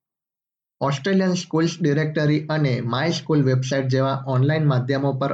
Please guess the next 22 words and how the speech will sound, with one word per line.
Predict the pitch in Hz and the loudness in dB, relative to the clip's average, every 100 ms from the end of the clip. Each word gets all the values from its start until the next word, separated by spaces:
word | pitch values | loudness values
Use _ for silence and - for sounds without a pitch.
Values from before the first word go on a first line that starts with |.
| - | -4
ઓસ્ટ્રેલિયાની | 117 - 156 143 143 143 | -6 -4 0 2 2 2
શાળાઓ | 143 120 131 139 | 0 0 0 2
વિશે | 131 139 143 | 0 0 0
જાણકારી | 127 110 113 139 139 | -2 -4 -4 -2 0
મેળવી | 135 113 107 | 0 -2 -2
શકાય | 104 104 - 92 | -6 -8 -6 -6
છે. | - - - - _ _ _ _ _ _ _ - | -8 -14 -16 -20 _ _ _ _ _ _ _ -8
તેમાં | 117 117 113 | -4 -2 -2
શહેર, | - 113 120 123 127 - - _ - | -2 -2 0 -2 -4 -10 -20 _ -20
સ્થળ, | - 127 123 127 127 - - _ - | -8 -4 0 0 0 -4 -12 _ -12
ધર્મ, | 127 123 135 131 135 131 - - | -4 0 0 0 -4 -8 -14 -4
તમામ | 127 131 131 | 0 2 2
જાતિના | 127 123 131 131 | 2 0 -2 0
બાળકો | 131 120 131 131 131 | 0 0 0 -2 0
માટેની | 131 127 131 131 | 0 0 0 0
શાળા | 131 127 123 131 | 0 0 0 -2
જેવા | 123 139 147 | 0 0 0
વિકલ્પ | 143 127 147 147 - _ | 0 0 -2 -2 -6 _
પસંદ | 123 127 143 131 | -6 -4 -4 -4
કરી | 117 110 | -4 -6
શકાય | - 101 104 95 | -6 -8 -8 -8
છે. | 95 98 | -8 -12